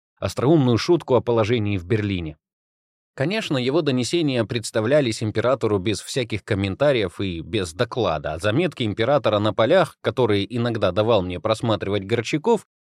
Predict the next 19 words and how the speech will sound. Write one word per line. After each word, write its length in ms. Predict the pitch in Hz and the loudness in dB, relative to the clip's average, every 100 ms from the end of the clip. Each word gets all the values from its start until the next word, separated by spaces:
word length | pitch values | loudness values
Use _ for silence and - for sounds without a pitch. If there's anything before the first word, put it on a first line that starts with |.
| _ | _
в 80 | - | -4
числе 340 | 170 151 185 | -4 2 2
прочей 380 | 156 202 156 113 | 4 4 4 2
деловой 400 | 101 110 113 104 | 2 4 6 4
корреспонденции, 880 | 104 101 - 131 147 208 170 160 120 _ _ - | 2 -2 0 0 2 2 2 0 -2 _ _ -2
были 300 | 165 220 165 | 0 2 2
для 160 | 139 | 2
меня 280 | 143 156 185 | 2 2 0
бесспорным 600 | 139 127 - 185 147 120 | 0 -2 2 2 4 2
доказательством 760 | 160 135 139 127 110 - 113 101 | 2 2 2 0 -2 0 0 2
того, 320 | 120 165 202 | 2 4 2
как 240 | 156 117 | 2 -2
сильно 420 | - 220 180 143 - | -4 -2 0 0 0
эти 220 | 147 139 | -2 0
раздражительные 760 | 123 107 123 117 151 123 113 101 | 0 2 0 0 0 0 -2 0
донесения 640 | 107 107 - 143 110 101 | 0 -2 -2 -2 0 -2
Будберга 500 | 117 113 98 92 101 | -4 -2 -2 0 -2
и 200 | - 123 | -2 -6
Убри 340 | 214 190 170 | -4 0 0